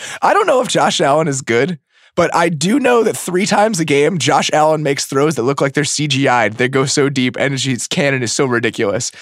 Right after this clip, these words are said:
And all of them are to Robert Foster. It's a really fun connection. I'm only half kidding at this point.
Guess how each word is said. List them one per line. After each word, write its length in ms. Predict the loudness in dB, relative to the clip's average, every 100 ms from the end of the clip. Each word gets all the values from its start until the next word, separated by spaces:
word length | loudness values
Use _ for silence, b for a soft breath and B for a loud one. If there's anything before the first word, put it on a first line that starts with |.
| B -2
And 120 | 2
all 180 | 2 2
of 40 |
them 120 | 0
are 60 | 0
to 120 | 0
Robert 300 | 0 0 0
Foster. 460 | 0 0 0 -4 -2
It's 140 | 0 2
a 40 |
really 200 | 2 2
fun 260 | 2 0 0
connection. 460 | 0 0 2 0
I'm 140 | 2 2
only 160 | 2
half 240 | 2 0 0
kidding 260 | -2 0
at 80 | -2
this 140 | -6 -4
point. 280 | -4 -4